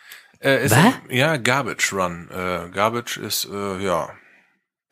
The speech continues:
Speaker 2: Garbage oder K?
Speaker 1: Garbage, Garbage ist ein Wortspiel. Ist ein, ist ein, ist ein Wortspiel.
Speaker 2: <laughs>
Speaker 1: Auf jeden Fall, ähm,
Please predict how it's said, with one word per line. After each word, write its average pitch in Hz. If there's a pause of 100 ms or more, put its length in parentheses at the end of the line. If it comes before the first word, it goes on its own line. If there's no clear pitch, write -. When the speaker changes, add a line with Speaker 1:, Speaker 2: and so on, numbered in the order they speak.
(380)
Speaker 2:
Garbage 156
oder 202
K? - (800)
Speaker 1:
Garbage, 117 (100)
Garbage 123
ist 110
ein 113
Wortspiel. 101
Ist 123
ein, 127
ist 131
ein, 131
ist 123
ein 104
Wortspiel. 85
Speaker 2:
<laughs> -
Speaker 1:
Auf 113
jeden 135
Fall, 120
ähm, 101